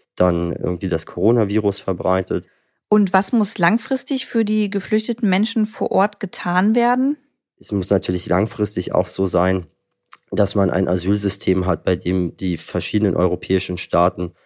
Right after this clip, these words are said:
Speaker 1: etwas Verantwortung übernehmen. Da könnten dann, wenn Leute ankommen, könnte man einen Sicherheitscheck machen, die Leute humanitär versorgen und dann in verschiedene europäische Mitgliedstaaten verteilen, in denen dann auch einfach rechtsstaatliche Verfahren stattfindet und man mal guckt, wer eigentlich schutzbedürftig ist und wer nicht.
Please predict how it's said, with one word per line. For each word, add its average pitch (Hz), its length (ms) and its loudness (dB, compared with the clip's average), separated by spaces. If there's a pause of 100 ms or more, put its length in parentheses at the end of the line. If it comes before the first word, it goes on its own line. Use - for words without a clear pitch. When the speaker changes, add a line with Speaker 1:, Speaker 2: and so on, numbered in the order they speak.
(280)
Speaker 1:
etwas - 300 -2
Verantwortung 85 840 -2 (200)
übernehmen. 85 680 0
Da - 160 -8
könnten 82 420 -6
dann, 80 180 -6
wenn 82 100 -4
Leute 107 320 4
ankommen, 98 360 0
könnte - 200 -6
man 80 80 -2
einen 80 60 -6
Sicherheitscheck 101 680 0
machen, 90 460 -4
die 82 60 -8
Leute - 280 -8
humanitär 85 520 -6
versorgen 110 520 2
und 87 140 -4
dann 87 160 -4 (380)
in - 100 -6
verschiedene 98 500 0
europäische 87 560 0
Mitgliedstaaten 85 680 -2
verteilen, 107 520 2
in 92 120 0
denen 92 200 -2
dann 87 180 -2 (420)
auch 95 160 0
einfach 92 340 0
rechtsstaatliche 98 640 0
Verfahren 98 460 0
stattfindet 92 640 -2
und 87 120 -8
man 92 140 -2
mal 90 100 0
guckt, - 300 -8
wer 90 100 0
eigentlich 82 280 -6
schutzbedürftig 98 720 -2
ist - 180 -4
und - 140 -6
wer 85 100 0
nicht. 123 300 2